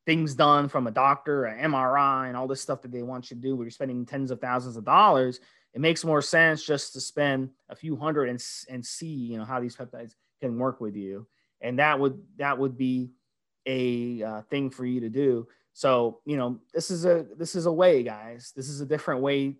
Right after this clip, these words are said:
to, everyone wants to know what they can take, Rick.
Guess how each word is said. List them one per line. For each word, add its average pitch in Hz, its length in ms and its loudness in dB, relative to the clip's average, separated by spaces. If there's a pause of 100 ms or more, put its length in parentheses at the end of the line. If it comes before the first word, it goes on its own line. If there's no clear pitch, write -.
(140)
to, 123 420 -6 (100)
everyone 196 220 6
wants 214 220 8
to 208 80 4
know 202 180 8
what 175 240 6
they 170 120 2
can 156 200 -4
take, 131 560 -8
Rick. 104 240 -12